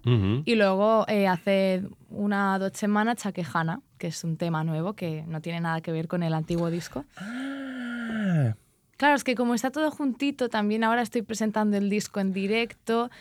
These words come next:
Speaker 2: pero ya estoy empezando un nuevo disco. Es como, bueno, es que nunca puedes parar en este mundo, creo.
Speaker 3: Exacto.
Speaker 1: ¿Cómo llevas eso de,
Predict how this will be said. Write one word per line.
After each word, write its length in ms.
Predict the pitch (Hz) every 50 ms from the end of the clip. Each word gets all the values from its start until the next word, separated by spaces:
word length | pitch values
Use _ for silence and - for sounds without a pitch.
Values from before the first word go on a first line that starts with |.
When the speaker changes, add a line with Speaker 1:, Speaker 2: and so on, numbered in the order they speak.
| - - - _ _
Speaker 2:
pero 180 | - 226 202 208
ya 140 | 202 202 196
estoy 240 | 196 - 220 214 208
empezando 460 | 208 202 214 202 220 202 202 196 190
un 60 | 190
nuevo 240 | 196 185 185 185 190 185
disco. 560 | 208 214 220 202 - - - 208 196 196 196
Es 100 | 190 -
como, 460 | - 220 208 196 180 170 165 165 170 - - - - - - - - -
bueno, 320 | 214 226 196 180 170 185 - _ - - 226 208 202
es 200 | 196 202 196 -
que 200 | - 220 208 202
nunca 260 | 208 208 214 247 226
puedes 220 | 214 208 190 175
parar 400 | - 180 170 160 156 156 170 165 - -
en 120 | - 185 180
este 220 | 165 - - 180
mundo, 360 | 170 170 170 165 160 160 160 - _ _
creo. 320 | - 185 170 160 156 160 - - - -
Speaker 3:
Exacto. 520 | - 101 - 104 95 95 - - 95 92 - -
Speaker 1:
¿Cómo 240 | - 170 196 220 220
llevas 480 | 185 160 147 135 123 117 107 - -
eso 340 | 120 110 101 - 110 104 104
de, 420 | 104 110 110 110 110 110 110 -